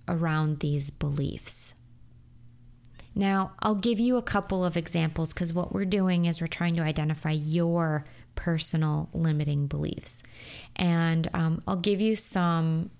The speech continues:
examples. And one really easy prompt that you can fill in is, "I am not blank enough."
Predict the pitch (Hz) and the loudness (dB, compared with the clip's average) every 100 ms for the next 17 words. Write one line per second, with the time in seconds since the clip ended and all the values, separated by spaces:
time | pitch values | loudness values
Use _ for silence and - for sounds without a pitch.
0 | - - 180 160 175 160 160 160 - 208 | -20 -6 -4 0 0 0 -2 -4 -2 -2
1 | - 196 185 269 277 269 180 196 196 202 | -2 -2 0 2 2 2 0 2 2 0
2 | - 175 175 175 170 - 151 156 208 - | 0 0 2 0 -2 -2 0 0 -2 -4
3 | - - - - 175 170 185 185 185 175 | -10 -14 -20 -4 0 2 2 0 0 0
4 | 175 180 170 160 143 151 185 240 247 - | 0 0 2 2 2 2 2 -2 -6 -18
5 | - - - - - - 190 175 170 160 | -20 -20 -20 -20 -20 -4 0 4 4 2
6 | 160 - - 180 208 220 208 175 170 170 | 2 0 0 2 2 4 4 4 4 2
7 | 165 156 160 147 139 - 160 - - - | -2 0 2 2 0 -2 -2 -2 -6 -10